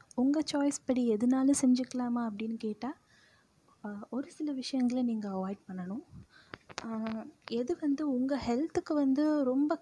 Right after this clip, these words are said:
கெடுதலான ஒரு விஷயமோ, அதை தயவு செஞ்சு நீங்க செய்ய வேண்டாம். ஒரு சிலர், ஆ, ஸ்ட்ரெஸ்டா இருக்கும்போது, இல்லைன்னா டிப்ரெஷன்ல இருக்கும்போது, ஒண்ணு ஜாஸ்தியா சாப்பிடுவாங்க, இல்லைன்னா சுத்தமா சாப்பிட மாட்டாங்க.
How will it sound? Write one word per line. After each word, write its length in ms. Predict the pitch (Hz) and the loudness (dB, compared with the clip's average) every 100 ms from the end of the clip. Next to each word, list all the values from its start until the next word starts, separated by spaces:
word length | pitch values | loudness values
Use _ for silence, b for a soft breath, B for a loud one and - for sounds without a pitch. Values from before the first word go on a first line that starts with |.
| 247 | 0
கெடுதலான 520 | 233 254 262 254 247 | 0 0 -2 -2 -2
ஒரு 180 | 226 208 | -4 -4
விஷயமோ, 440 | 208 - 220 233 - - | -6 -6 -6 -6 -8 -12
அதை 240 | 214 226 226 | -8 -6 -4
தயவு 220 | 214 214 | -4 -4
செஞ்சு 180 | 233 220 | 0 4
நீங்க 220 | 233 196 | 4 2
செய்ய 340 | 190 202 196 202 | -2 -6 -4 -4
வேண்டாம். 400 | 185 180 208 - _ _ _ _ _ | -4 -6 -6 -8 _ _ _ _ _
ஒரு 200 | 269 247 | 4 4
சிலர், 320 | 247 277 285 269 | 4 4 4 4
ஆ, 360 | 247 220 214 | 4 4 2
ஸ்ட்ரெஸ்டா 640 | 220 - 269 247 - 277 262 | 2 2 2 2 2 2 2
இருக்கும்போது, 580 | 226 240 226 220 226 | 2 0 0 2 2
இல்லைன்னா 260 | 240 233 240 | 2 2 0
டிப்ரெஷன்ல 580 | 226 233 247 - 254 226 | -2 -2 -4 0 0 0
இருக்கும்போது, 680 | 220 233 220 220 240 226 220 | -2 -4 -2 2 4 2 2
ஒண்ணு 360 | 240 247 302 B B B B 214 202 | 4 4 2 B B B B -2 2
ஜாஸ்தியா 420 | 208 - - 277 | 2 0 2 2
சாப்பிடுவாங்க, 680 | 262 240 - 226 233 233 254 | 2 0 2 2 4 4 2
இல்லைன்னா 280 | 233 233 247 | 2 2 2
சுத்தமா 420 | - - 254 254 | 0 2 4 4
சாப்பிட 340 | 214 208 202 | 2 -6 -2
மாட்டாங்க. 520 | 202 185 185 185 190 | -2 -2 -4 -2 -2